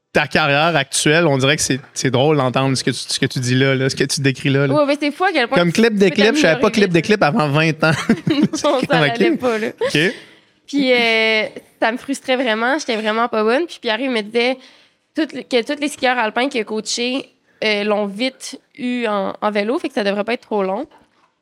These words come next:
Speaker 2: Puis là, comme de fait, plus j'en faisais, plus ça venait.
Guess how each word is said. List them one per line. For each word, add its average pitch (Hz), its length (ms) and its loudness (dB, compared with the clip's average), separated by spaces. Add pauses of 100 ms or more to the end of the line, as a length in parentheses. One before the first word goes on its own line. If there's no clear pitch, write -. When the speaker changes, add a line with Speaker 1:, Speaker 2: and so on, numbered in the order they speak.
(100)
Speaker 2:
Puis 254 100 -8
là, 240 560 2
comme 240 160 -4
de 214 100 -2
fait, 233 320 -2
plus 240 120 -8
j'en 214 140 0
faisais, 220 520 -2
plus 226 200 -10
ça 196 180 0
venait. 208 360 -2